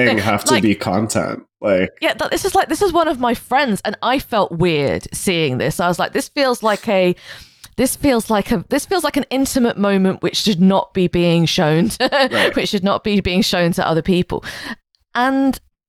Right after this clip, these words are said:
Speaker 2: and there was that, and, and it, and it, and it really, really felt like one of those, uh, like, one of those things where just because everyone does it doesn't mean that it doesn't deserve some kind of,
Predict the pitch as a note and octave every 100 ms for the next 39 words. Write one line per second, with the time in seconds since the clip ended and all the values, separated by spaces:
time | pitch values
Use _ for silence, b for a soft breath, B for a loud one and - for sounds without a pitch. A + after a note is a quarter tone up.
0 | - D4 D4+ E4+ E4 - E4+ D#4+ D#4+ E4
1 | E4+ C#4+ E4 - C#4 D4 - _ _ G#3
2 | A3 F#4 G4+ F#4 E4 D#4+ - C4 - G3
3 | G#3+ G#3+ - G#3+ G3+ G3 - - B B
4 | B B G3 F#3 D3+ F3 G3+ G3+ G3 F#3
5 | - G3+ F#3 F3 F#3+ F3+ F3 F#3+ A3 -
6 | B3+ A3+ G#3 G3 G3+ F#3+ E3 E3+ E3+ E3
7 | - - F3+ F3 - E3+ E3 E3 - -
8 | E3 D3 D#3 - - - - F3+ D#3 E3+
9 | D#3 - F3+ E3+ E3 - E3 D#3+ D#3+ D3+
10 | D3